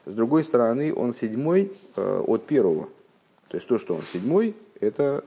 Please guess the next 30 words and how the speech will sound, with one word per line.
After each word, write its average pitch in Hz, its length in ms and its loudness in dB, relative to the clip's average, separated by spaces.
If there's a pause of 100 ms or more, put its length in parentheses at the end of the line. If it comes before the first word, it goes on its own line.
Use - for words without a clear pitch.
(120)
э, 92 340 -6
формируется 117 760 2
Авромом. 98 460 0
Если 95 220 -4
бы 98 100 -4
не 98 120 -2
было 90 180 0
Аврома, 131 320 0
то 98 100 -6
Мойше 110 240 -6
не 107 120 -2
был 101 120 0
бы 98 140 -4
седьмым, 90 360 -8
правильно? - 320 -6 (1120)
Авром 101 360 0
первый, 147 380 0 (200)
а - 80 -14
Мойше 95 260 -4
седьмой. 95 300 -4
Ну, 113 80 2
это 98 340 0
известная 95 440 -4
тема, 190 300 0
и 107 60 -2
она 107 260 -2
уже 107 180 -4
обсуждалась 104 460 -2
миллион 110 280 0
раз, 147 240 -2